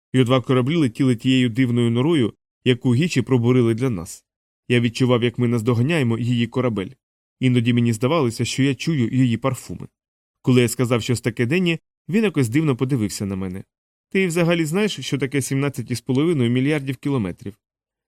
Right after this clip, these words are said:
У цю відстань між ними і нами можна втиснути цілу сонячну систему». Задля точного прикладу. Довжина великої вісі орбіти Плутона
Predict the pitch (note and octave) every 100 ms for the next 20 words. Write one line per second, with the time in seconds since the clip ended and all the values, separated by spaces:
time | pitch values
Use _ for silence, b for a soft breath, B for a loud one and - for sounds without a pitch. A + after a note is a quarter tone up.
0 | _ C#3 B2+ D3 G#3+ - B2+ B2+ B2 C3+
1 | C3 B2+ C3+ B2+ G#2 G2+ - _ C3+ D#3+
2 | D#3+ C#3+ - G3 C3+ B2+ A#2 F3 D#3 C3+
3 | D3+ C#3 - C#3 D#3 - F#2+ F#2 - _
4 | _ _ _ _ _ - A#2+ C#3 C3 -
5 | C#3 D3 D#3 - A2 - G2+ G#2 - _
6 | _ _ B2 C3 C#3 D3 C3+ C#3 C3 C#3
7 | C3 C3 C3+ B2 B2+ B2+ B2 B2+ C3+ D3+
8 | E3+ G#2+